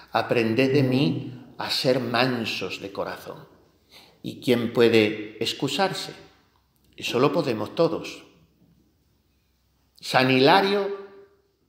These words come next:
un padre de la Iglesia, San Hilario de Poitiers, miren qué bonito lo dice. Dice que Cristo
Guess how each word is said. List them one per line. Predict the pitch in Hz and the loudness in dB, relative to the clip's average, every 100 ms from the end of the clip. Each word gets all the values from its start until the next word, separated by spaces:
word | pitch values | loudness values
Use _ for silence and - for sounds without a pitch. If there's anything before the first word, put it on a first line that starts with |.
| _ | _
un | 127 120 | -12 2
padre | 135 131 127 | 4 6 4
de | 117 | 0
la | 117 | -2
Iglesia, | 107 110 107 156 | -2 -6 -6 -12
San | - 120 113 | -12 -12 -6
Hilario | 113 120 113 | -2 -2 0
de | 110 | -2
Poitiers, | 104 107 120 107 131 - - - _ | -2 -2 -2 -2 -2 -6 -18 -20 _
miren | - 117 120 110 | -8 -2 0 0
qué | 120 | 2
bonito | 110 107 107 101 | 2 0 -4 -4
lo | 104 | -4
dice. | 107 98 - - - - _ - - - - | -6 -10 -14 -16 -20 -20 _ -20 -20 -20 -10
Dice | 131 131 135 | -4 2 4
que | 135 127 | 6 4
Cristo | - 214 - - 214 208 | 2 -4 -4 -4 -6 -8